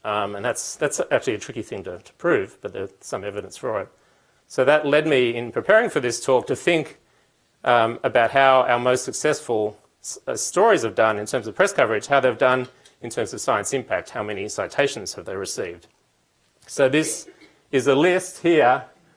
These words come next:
of the eight, what I think are the most successful, um, press releases that we've done. They're all press conferences. And so I could ask you to,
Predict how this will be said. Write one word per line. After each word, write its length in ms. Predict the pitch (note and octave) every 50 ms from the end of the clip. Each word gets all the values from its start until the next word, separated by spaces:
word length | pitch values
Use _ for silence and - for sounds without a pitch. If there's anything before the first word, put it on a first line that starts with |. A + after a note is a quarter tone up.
| _ _ _ _ _ -
of 300 | - C#3 C3 C3 A#2+ - -
the 220 | - C#3 C3 C3+ - D3
eight, 420 | C#3+ D3+ D3+ D3 D3 - - - _ _ _ _ _ _ _ _ _ _
what 160 | - C3 C3
I 60 | B2+ B2
think 180 | - F3 E3+ D#3
are 20 |
the 100 | D#3+ -
most 240 | - C3 - - -
successful, 720 | D3+ B2+ - - C#3 C3 - - - C3+ A#2+ A2 A2+ A2+ - _ -
um, 380 | - A#2 A#2 A2+ G#2+ G#2 A2+ - _ _ _ _
press 220 | - D3 D3 - -
releases 340 | D3 B2 A2+ A2 - G#2+ G#2+
that 100 | A#2 A2
we've 140 | A2 G#2
done. 180 | - A2+ A2+ A#2
They're 100 | A2+ G#2+
all 160 | A2 A2+ A2
press 200 | A2 - B2 -
conferences. 600 | - A#2 G#2+ G#2 - G2 - - G#2 G2+ - - _ _ _ _ _ _ _ _ _ _ _ _ _ _ _ _ _ _ _ _ _ - -
And 80 | C#3
so 140 | - - C#3+
I 40 | C#3
could 140 | - C#3 D3
ask 200 | D#3 D3 - -
you 100 | D3+ C#3
to, 220 | C3+ B2 B2